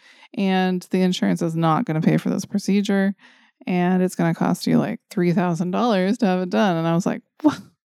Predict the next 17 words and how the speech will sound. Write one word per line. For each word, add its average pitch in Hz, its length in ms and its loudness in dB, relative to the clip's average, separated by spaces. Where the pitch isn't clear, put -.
I 262 100 0
don't 311 160 0
have 311 120 -2
three 208 220 0
thousand 202 400 0
dollars? 208 580 0
Like, 175 220 0
that - 260 -10
sucks. - 520 2
Now 208 100 0
I'm 202 160 2
never 196 220 0
gonna 208 180 2
know 196 140 2
what's 196 160 -2
going 202 220 0
on." 180 340 0